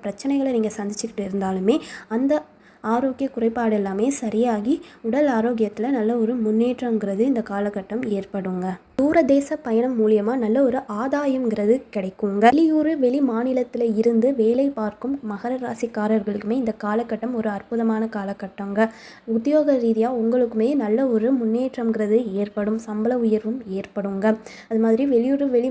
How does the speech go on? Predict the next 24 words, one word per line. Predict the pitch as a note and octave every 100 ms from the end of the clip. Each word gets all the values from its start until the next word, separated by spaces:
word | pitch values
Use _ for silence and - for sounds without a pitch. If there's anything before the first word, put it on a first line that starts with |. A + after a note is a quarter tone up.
| A#3
மாநிலத்துக்காக | G#3+ A#3 C#4 C#4+ C#4 C#4 C#4 B3 A#3 B3 D4+ - - - A#3+
வேலைக்குன்னு | B3+ C4 C4+ C4+ C4+ D4
முயற்சி | C4+ A#3 B3 C#4
பண்ணிக்கிட்டு | C#4 G#3+ A#3 A#3 A#3+
இருக்கிறவங்களுக்குமே | A3 A3+ A3+ G#3 G3+ A3
இந்த | C#4 A3+ G#3+
காலகட்டத்துல | A3 A#3+ A#3+ A3+ G3+ A3
உங்களுக்கு | A#3+ G#3 G3 - D#4 - - -
வெளியூர், | A3+ C4 C4 C4+
வெளி | A3+ A3+
மாநிலம் | B3+ G#3+ A3 A3+ A#3
சார்ந்த | A3+ G#3 G#3 A3+ C#4+
வேலை | G#3 G#3+ A#3+ B3+ A#3
வாய்ப்புகளுமே | G#3 G3 G3+ G3+ G3 G3 B3 C#4
உங்களுக்கு | G#3+ F#3+ F#3 A3+
கிடைக்குங்க. | G#3 F3+ - F#3+ F3 F#3 F#3+
மேற்படிப்புக்காக | C4+ D#4+ D4+ C4 - C#4 A#3 A3 C4+
முயற்சி | A3 B3 -
பண்ணிட்டு | C#4 G#3+ G#3 G#3
இருக்கிறவங்களுக்கு | - G3+ G3 G3 A#3+
இந்த | A#3+ A3
காலகட்டம் | G3+ A3 C4+ A3+ B3 A#3
மேற்படிப்பு | G#3+ A#3 - G#3+ G#3+ B3
படிக்கக்கூடிய | G3+ G#3